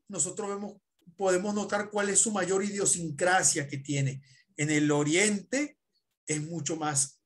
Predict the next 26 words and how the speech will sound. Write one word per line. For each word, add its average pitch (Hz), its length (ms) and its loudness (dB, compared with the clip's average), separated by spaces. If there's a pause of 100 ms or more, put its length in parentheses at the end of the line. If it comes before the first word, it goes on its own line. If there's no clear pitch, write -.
el 143 160 -4
joropo 139 320 -4
es 151 80 -6
mucho 156 240 -6
más 147 240 -6
españolado, 139 920 -4
es 123 80 -14
mucho 139 260 -10
más 147 200 -8
español. 143 680 -4 (380)
De 160 220 2
hecho, 180 340 -2 (220)
pudiéramos 170 440 0
decir 165 400 -2
que 165 220 2
es - 320 -2 (520)
tal 156 140 -2
vez 165 100 -4
un 175 200 -8
poco 175 300 -6
más 170 320 0
sereno. 160 1000 0 (680)
En 151 120 -4
la 151 120 0
zona 160 280 -2
central 175 720 0